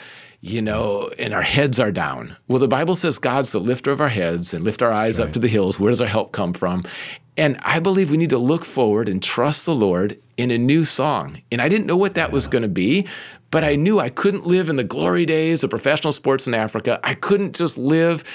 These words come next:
Speaker 1: in the misery and the pain of what I had lost. But
Speaker 2: Yeah.
Speaker 1: instead, I had to take some steps forward. And you, you can't steer a parked car. And so we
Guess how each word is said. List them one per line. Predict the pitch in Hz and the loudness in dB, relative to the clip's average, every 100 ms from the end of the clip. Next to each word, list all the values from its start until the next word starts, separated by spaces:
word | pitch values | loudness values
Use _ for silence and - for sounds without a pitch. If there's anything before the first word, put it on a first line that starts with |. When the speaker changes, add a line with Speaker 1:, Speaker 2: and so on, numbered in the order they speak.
| - - - | -18 -14 -2
Speaker 1:
in | 151 143 139 139 139 | 2 2 2 0 -4
the | - 143 | 0 2
misery | 120 139 156 143 160 147 147 147 147 - - | 4 4 2 2 0 0 2 2 0 -4 -4
and | 117 | -2
the | 95 | -2
pain | - 156 156 151 156 151 156 _ | 0 2 4 4 2 0 -4 _
of | 117 | 0
what | 110 127 | 2 2
I | 135 | 2
had | 127 | 2
lost. | 127 113 113 139 - - - - - _ | 2 2 -2 -4 -12 -18 -20 -20 -20 _
But | 143 147 | 0 0
Speaker 2:
Yeah. | |
Speaker 1:
instead, | 139 - 165 165 | 0 -2 -2 -2
I | |
had | 139 - | -2 -2
to | |
take | 123 156 | -2 -2
some | 156 123 | -2 -6
steps | 123 - - - | -4 -2 -2 -2
forward. | - 110 95 87 - | -2 2 2 0 -2
And | 127 131 127 120 - | -2 2 0 -2 -6
you, | 123 147 147 | -2 0 0
you | 135 | -2
can't | 135 - 185 180 | -2 -2 -2 -2
steer | - - 143 156 | -8 -2 0 2
a | 131 | 0
parked | - 123 - | 0 0 -2
car. | - 160 160 95 90 - | -4 0 0 -2 -8 -6
And | 135 131 | -6 -6
so | - 143 139 - - - - - | 0 0 0 -4 -20 -20 -20 -2
we | 151 | 0